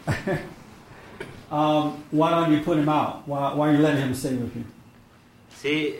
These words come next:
Speaker 2: okay, it's my fault. My wife, you know, uh, uh, she told me, you know, she has to go out. And, you know, I feel bad, but, you know, <clears throat> I think it,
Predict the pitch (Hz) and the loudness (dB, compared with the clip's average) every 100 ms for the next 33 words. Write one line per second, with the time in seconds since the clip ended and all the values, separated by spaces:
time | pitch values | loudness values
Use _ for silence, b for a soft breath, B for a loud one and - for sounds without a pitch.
0 | 107 - 127 107 127 139 135 139 123 110 | -14 -8 -8 -4 -2 -2 -4 -4 -4 -6
1 | 123 131 123 110 113 113 110 127 135 131 | -6 -6 -6 -10 -10 -10 -6 -4 -4 -8
2 | - 123 113 110 107 104 101 101 101 95 | -14 -16 -14 -12 -10 -10 -10 -12 -12 -12
3 | 95 B B B B - 107 107 - - | -16 B B B B -16 -12 -12 -14 -20
4 | - - - 120 127 123 120 113 113 107 | -20 -18 -12 -10 -8 -8 -8 -12 -12 -12
5 | 104 - 120 123 - 120 123 135 127 - | -14 -16 -18 -18 -16 -14 -12 -14 -16 -18
6 | 113 120 120 131 131 151 147 147 131 147 | -14 -10 -6 -6 -4 -2 -2 -4 -4 -2
7 | 123 113 110 - 123 117 110 113 - - | -4 -8 -12 -12 -12 -8 -8 -10 -14 -12
8 | 170 - 139 139 156 156 151 139 | -12 -12 -8 -6 -6 -8 -8 -8